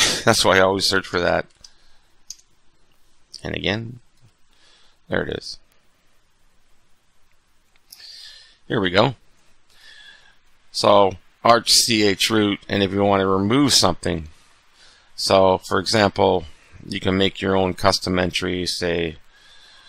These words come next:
just after the system D or something. I would be very careful, uh, with the syntax.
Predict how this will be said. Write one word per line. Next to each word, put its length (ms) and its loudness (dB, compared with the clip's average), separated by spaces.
just 240 -4
after 240 0
the 120 -6
system 500 0
D 320 -4
or 60 -4
something. 560 -4
I 120 2
would 180 -2
be 120 -2
very 280 4
careful, 560 0
uh, 260 -4
with 220 -8
the 140 -2
syntax. 800 2